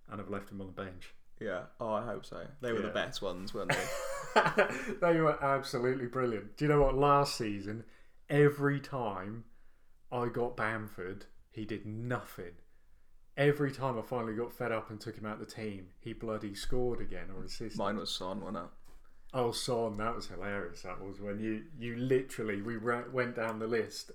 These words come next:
Speaker 1: and you had literally taken him out.
Speaker 2: Yeah.
Speaker 1: The few weeks he didn't get anything, you'd put him in and then you'd take him out and he'd
Speaker 2: Yeah.
Speaker 1: have that run again, wouldn't he?
Speaker 2: Yep.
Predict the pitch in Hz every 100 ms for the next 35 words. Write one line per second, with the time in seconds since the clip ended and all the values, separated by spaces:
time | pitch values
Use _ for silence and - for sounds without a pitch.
0 | - 113 117 113 110 117 120 120 - 101
1 | 101 113 110 104 107 104 104 95 90 -
2 | - - - - - - - - 110 85
3 | 123 - - 147 143 127 131 123 - -
4 | 113 120 107 117 113 117 104 95 98 95
5 | 98 101 - 113 110 101 101 92 92 98
6 | 98 95 - 101 95 95 101 92 90 95
7 | 92 92 92 95 101 98 95 92 87 95
8 | 98 92 - - - -